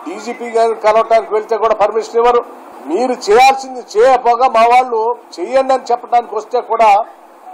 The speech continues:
పర్మిషన్ ఇవ్వకుండా అక్రమంగా అరెస్ట్ చేయటం అనేది కరెక్ట్ కాదని నేను తీవ్రంగా ఖండిస్తూ, ఇటువంటి సంఘటనలకి కేంద్ర రాష్ట్ర ప్రభుత్వం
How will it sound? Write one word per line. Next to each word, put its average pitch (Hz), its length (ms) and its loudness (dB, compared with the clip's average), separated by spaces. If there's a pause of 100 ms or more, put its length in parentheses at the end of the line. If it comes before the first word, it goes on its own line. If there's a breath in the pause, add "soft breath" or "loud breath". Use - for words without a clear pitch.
(140)
పర్మిషన్ 226 500 -6
ఇవ్వకుండా 214 320 -4
అక్రమంగా 202 480 -2
అరెస్ట్ - 400 -4
చేయటం 190 220 -6
అనేది 185 240 -6
కరెక్ట్ 165 460 -6
కాదని 170 240 0
నేను 185 220 -8
తీవ్రంగా 170 340 -4
ఖండిస్తూ, 165 560 -6 (1000)
ఇటువంటి 247 540 -2
సంఘటనలకి 240 680 -2
కేంద్ర 233 320 -4
రాష్ట్ర 226 340 0
ప్రభుత్వం 220 360 -4